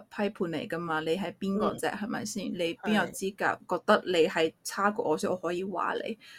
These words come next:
Speaker 1: 係，所以我覺得我而家第一個嘅反應係，我一定會為，幫自己出聲啊。
Speaker 2: 嗯。
Speaker 1: 係啦，即係起碼我要畀佢知道你唔，即係你唔可以噉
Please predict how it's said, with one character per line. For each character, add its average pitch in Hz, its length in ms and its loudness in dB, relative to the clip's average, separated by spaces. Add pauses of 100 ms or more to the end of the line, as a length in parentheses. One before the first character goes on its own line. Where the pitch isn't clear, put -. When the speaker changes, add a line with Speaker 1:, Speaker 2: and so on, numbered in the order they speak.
(420)
Speaker 1:
係， - 200 -2
所 233 120 4
以 302 80 6
我 196 200 0
覺 202 100 0
得 233 140 4
我 185 80 0
而 165 100 -2
家 185 320 0 (420)
第 180 140 4
一 202 100 4
個 208 140 0
嘅 170 120 -2
反 - 300 -2
應 170 160 -4
係， - 240 -6
我 165 100 2
一 202 60 0
定 208 180 -2
會 143 260 -4 (400)
為， 170 280 4
幫 233 240 8
自 220 80 2
己 165 80 4
出 - 160 -2
聲 160 400 0
啊。 - 120 -6 (420)
Speaker 2:
嗯。 190 320 0 (800)
Speaker 1:
係 180 220 0
啦， - 240 -2
即 - 100 2
係 208 440 2 (680)
起 208 160 4
碼 220 340 8
我 175 80 2
要 175 180 0
畀 175 300 2
佢 175 180 0
知 185 160 -2
道 185 180 2 (260)
你 180 180 -2
唔， 160 440 -6 (200)
即 254 120 2
係 214 220 4
你 160 120 2
唔 151 80 0
可 160 120 2
以 180 40 2
噉 165 80 -2